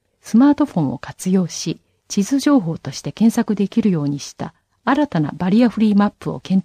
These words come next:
討していく。続いて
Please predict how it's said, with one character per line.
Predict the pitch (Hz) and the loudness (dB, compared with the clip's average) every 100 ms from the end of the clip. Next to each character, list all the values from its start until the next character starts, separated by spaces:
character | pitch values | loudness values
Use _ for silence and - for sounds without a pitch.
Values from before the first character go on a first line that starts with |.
| 185 | -2
討 | 160 | -6
し | - | -6
て | 156 | -8
い | 165 | -10
く。 | - 147 - _ _ _ _ _ _ _ _ _ _ _ _ _ _ _ _ _ _ _ _ | -10 -12 -12 _ _ _ _ _ _ _ _ _ _ _ _ _ _ _ _ _ _ _ _
続 | 226 214 | -2 2
い | 285 | 2
て | - 240 - | 2 0 -2